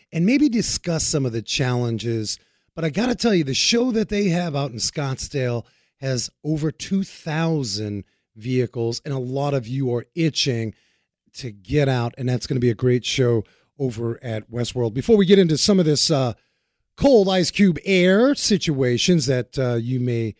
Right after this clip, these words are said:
not be feeling, uh, especially here in the desert, the southwest of the country,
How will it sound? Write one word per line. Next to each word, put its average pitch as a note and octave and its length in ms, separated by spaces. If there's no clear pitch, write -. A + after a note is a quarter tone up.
not F3 360
be D#3+ 160
feeling, B2+ 600
uh, G#2+ 320
especially A#2 460
here A#2+ 160
in A2+ 80
the A2 80
desert, B2 480
the A#2+ 80
southwest B2 760
of A#2 60
the G#2 100
country, D3 520